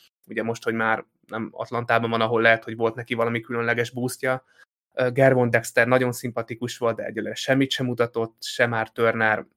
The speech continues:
Jó, nem igaz, hogy semmit sem mutatott, ö, voltak jó pillanatai, de nem az az egyértelmű kezdőszint.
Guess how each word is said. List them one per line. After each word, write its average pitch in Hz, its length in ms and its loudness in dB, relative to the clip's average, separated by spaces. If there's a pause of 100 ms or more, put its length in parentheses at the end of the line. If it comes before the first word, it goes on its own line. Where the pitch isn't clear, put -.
(440)
Jó, 127 120 -2
nem 131 140 2
igaz, 127 120 2
hogy 127 120 -8
semmit 127 180 -4
sem 127 100 -6
mutatott, 113 460 -2
ö, 110 180 0 (240)
voltak 117 440 -2
jó 113 120 -2
pillanatai, 110 500 0
de 113 100 -4
nem 120 180 4
az 123 120 2
az 120 100 0
egyértelmű 113 520 2
kezdőszint. 113 500 -2